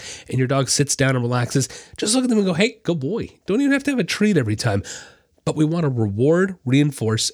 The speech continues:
and strengthen that relaxation behavior, okay? Look, I've talked about it before. If I can start with the dog relaxed, and then we can get excited and happy, we can always fall back to relaxed.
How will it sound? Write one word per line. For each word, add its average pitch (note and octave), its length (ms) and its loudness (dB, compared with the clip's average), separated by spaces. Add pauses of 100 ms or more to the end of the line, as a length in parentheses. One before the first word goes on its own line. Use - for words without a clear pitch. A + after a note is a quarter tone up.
and G#2+ 180 -4
strengthen A2+ 800 0 (300)
that G2 220 -4
relaxation F#2 760 -4
behavior, D2+ 500 -8
okay? E2 240 -8 (800)
Look, C3 160 0
I've A#2+ 80 2
talked D#3+ 260 2
about C3+ 180 2
it F#2+ 40 -4
before. A2 380 -2 (800)
If C#3 160 2
I C3+ 80 2
can C#3+ 160 0
start F#3+ 240 0
with F3+ 80 2
the D#3+ 60 4
dog C#3 200 4
relaxed, G#2+ 640 -4 (300)
and B2 100 4
then B2 80 4
we B2 80 4
can A2+ 100 2
get A2 120 2
excited A2+ 500 0
and F#2+ 140 -2
happy, A2+ 560 -2
we A#2+ 80 2
can C3+ 120 2
always B2+ 200 2
fall A2 160 0
back G#2 200 -4
to G#2 120 -8
relaxed. - 520 -8